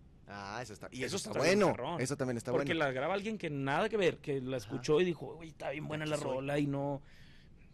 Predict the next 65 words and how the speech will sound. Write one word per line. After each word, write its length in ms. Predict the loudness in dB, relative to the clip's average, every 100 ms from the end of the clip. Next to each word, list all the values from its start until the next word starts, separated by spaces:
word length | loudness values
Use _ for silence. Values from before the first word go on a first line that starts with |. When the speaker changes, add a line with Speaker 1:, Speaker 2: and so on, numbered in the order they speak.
| -18 -6
Speaker 2:
ay, 360 | -2 0 -2 -6 -8
y 100 | -4
la 120 | -2
vuelven 240 | -2 -4 -8
a 40 |
grabar, 280 | -12 -14 -16 -14
y 60 | -12
eso 100 | -12
está 160 | -12
chido. 200 | -12 -4 -4
Speaker 1:
¿Y 60 |
cuando 260 | 4 4 4
has 80 | 2
visto 200 | -2 0
esos 120 | 2
Speaker 2:
Pero 80 | 4
es 40 |
Speaker 1:
Soldados 260 | 6 4 4
Speaker 2:
raro. 40 |
Speaker 1:
Caídos, 320 | 4 4 2 2
agarras 320 | 2 2 2
y 40 |
le, 200 | 0 0
y, 300 | 0 0 -2 -2
y 120 | 0
le 120 | 2
llamas 300 | 2 0 0
a 40 |
la 140 | -2 -2
persona 320 | -4 -6 -4
que 100 | -2
la 120 | -4
cantó 220 | -4 -6
y 20 | -6
le 60 |
dices, 160 | -6 -6
"No 60 |
era 160 | -2 -2
por 140 | 0
ahí", 220 | 0 2 2
o 80 |
ya 180 | 4 4
mejor 260 | 2 -4 -6
no 80 | -6
te 120 | -6
metes? 180 | 0 2
Speaker 2:
No, 160 | 4
yo 80 | 2
no 80 | 0
me 80 | -2
meto 240 | -2 0
en 60 | 0
eso, 160 | 2
pero 200 | 4 4
sí, 180 | 4 0
por 140 | 0 -2
ejemplo, 460 | -2 2 4 4 4
es 100 | 2
que 80 |
el 60 | 4
autor 240 | 4 2
también 180 | 0 0
tiene 220 | 0 -2
que 80 | -4
respetar 580 | -6 -6 -8 0 0 0